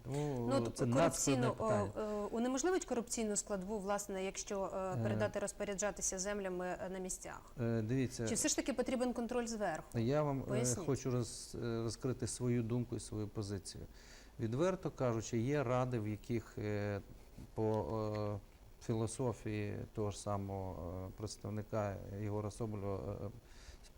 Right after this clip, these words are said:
Speaker 1: партії "Самопоміч", фракції, е, відсоток таких рад, е, де представники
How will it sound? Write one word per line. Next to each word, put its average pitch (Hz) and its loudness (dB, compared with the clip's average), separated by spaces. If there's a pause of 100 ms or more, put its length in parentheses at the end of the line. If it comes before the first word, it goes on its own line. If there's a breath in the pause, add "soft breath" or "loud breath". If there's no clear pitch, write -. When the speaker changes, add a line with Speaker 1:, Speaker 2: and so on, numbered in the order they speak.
Speaker 1:
партії 110 2
"Самопоміч", 123 0
фракції, 110 -2 (680 loud breath)
е, 110 0 (540)
відсоток 175 0 (180)
таких 139 0
рад, 143 4 (420)
е, 110 0
де 120 2
представники 120 0